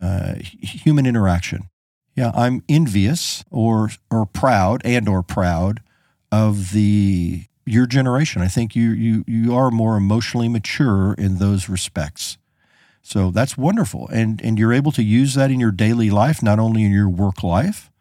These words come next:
but in your, your, your personal life. And I think your generation has a better understanding of work-life balance. You know, my generation,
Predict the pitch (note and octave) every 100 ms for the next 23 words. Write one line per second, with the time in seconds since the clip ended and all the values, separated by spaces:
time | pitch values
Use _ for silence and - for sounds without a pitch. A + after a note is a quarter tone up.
0 | _ _ _ _ _ - B2+ C3+ C#3 C#3+
1 | C#3 C#3 C#3 C3+ - _ - C3 C3+ C3+
2 | A#2+ - C3 C3 - G3 - A#2+ G2 F2
3 | F2+ A2+ A2+ B2+ B2+ - _ _ _ F#2+
4 | G#2+ A2+ A#2+ A2+ G#2 G2 G#2 - C#3+ D#3
5 | _ _ _ _ _ - G#2+ G#2 F#2 F2+
6 | - A#2 B2 C3 C3 B2+ A2 _ - A#2
7 | A2+ G#2+ - A2+ B2 A2+ F#2+ D#2+ - F#2+
8 | A2 - - G#2 G2+ G#2 - - F2+ E2
9 | E2+ G#2+ F#3 - - - _ _ _ _
10 | _ _ _ - G#2 F#2 G2 G#2 F2 G2
11 | G2 A2 A2+ B2+ A#2+ A#2+ B2+ - E3 G3